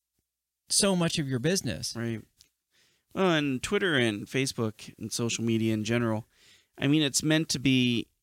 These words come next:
Speaker 2: a place where free ideas can be exchanged. It,
Speaker 1: Mm-hmm.
Speaker 2: it's supposed to be a place that is not beholden to the gatekeepers,
Speaker 1: Yeah.
Speaker 2: right? Where you can,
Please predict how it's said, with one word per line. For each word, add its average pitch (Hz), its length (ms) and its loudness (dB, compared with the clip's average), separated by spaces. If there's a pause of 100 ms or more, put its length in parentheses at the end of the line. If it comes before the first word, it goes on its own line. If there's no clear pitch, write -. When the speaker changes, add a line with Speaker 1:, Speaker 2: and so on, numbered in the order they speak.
(300)
Speaker 2:
a 131 100 -2
place 127 440 0
where 120 180 0
free 120 260 -2
ideas 113 360 0
can 117 120 -6
be 110 100 -4
exchanged. - 680 -6
It, 151 60 0
Speaker 1:
Mm-hmm. 156 220 2
Speaker 2:
it's 175 140 0
supposed 175 320 -2
to - 40 -12
be 175 100 0
a 143 60 0
place 127 600 0
that 117 300 0 (480)
is 135 260 2
not 139 300 6
beholden 131 480 4
to 135 100 -2
the 113 80 0
gatekeepers, 107 880 -4
Speaker 1:
Yeah. 123 180 4
Speaker 2:
right? 120 240 0
Where 123 260 2
you 123 260 -2
can, 127 340 -2